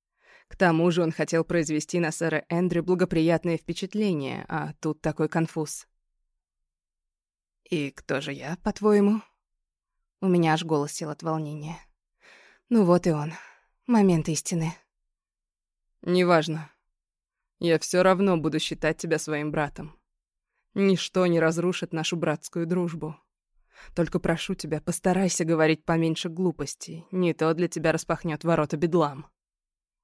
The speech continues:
Я сильно вздрогнула. Больше, чем бедлам, меня напугал зловещий тон парня. «Помнишь это слово?» — довольно подметил Джон.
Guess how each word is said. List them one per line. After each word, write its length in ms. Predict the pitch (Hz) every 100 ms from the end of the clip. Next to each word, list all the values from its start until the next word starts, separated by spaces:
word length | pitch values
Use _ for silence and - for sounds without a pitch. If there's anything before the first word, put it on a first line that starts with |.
| _ _ _ -
Я 260 | 214 175
сильно 360 | 185 170 165 175
вздрогнула. 680 | 170 165 147 147 139 151 160 _ _ _ _ _ - _
Больше, 400 | 214 214 208 208
чем 280 | - 185 180
бедлам, 460 | 170 165 175 208
меня 220 | 202 170 175
напугал 460 | 180 170 160 170
зловещий 500 | 170 180 156 151 -
тон 200 | - 156
парня. 460 | - 156 147 147 151 _ _ _ _ _ -
«Помнишь 500 | 214 202 180 165 170
это 180 | 156
слово?» — 540 | 170 190 180 160 151 151 - _ _ _ _ _
довольно 460 | - 220 180 170 165
подметил 480 | 170 165 170 185 180
Джон. 340 | 175 170 160